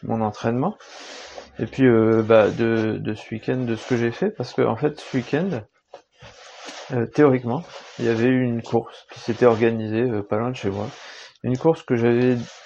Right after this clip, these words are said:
fait il y a deux ou trois ans, je sais plus. Je pense que c'était il y a deux ans, j'avais fait le quinze kilomètres.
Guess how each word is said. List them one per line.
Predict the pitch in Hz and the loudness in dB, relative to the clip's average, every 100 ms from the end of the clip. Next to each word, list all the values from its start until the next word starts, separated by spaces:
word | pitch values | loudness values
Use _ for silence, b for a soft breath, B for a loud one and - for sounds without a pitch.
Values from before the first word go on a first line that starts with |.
| - | -18
fait | - 139 | -4 0
il | 139 | 2
y | 113 | 2
a | |
deux | 110 110 117 113 139 | -2 -6 -10 -2 0
ou | 135 | 0
trois | 127 - 117 | -2 -2 -2
ans, | 123 127 | -2 -4
je | 120 | -6
sais | - | -8
plus. | 110 131 135 | -8 -6 -6
Je | - - - - - - | -8 -20 -20 -20 -18 -8
pense | 131 | -8
que | - | -8
c'était | - - 117 | -16 -4 0
il | |
y | 110 | 0
a | |
deux | 110 139 139 | 2 2 2
ans, | 143 | 0
j'avais | 110 104 | 0 -2
fait | - | -6
le | 110 | -4
quinze | 139 139 | -2 -2
kilomètres. | - 110 107 156 - - | -2 -2 -2 -4 -8 -20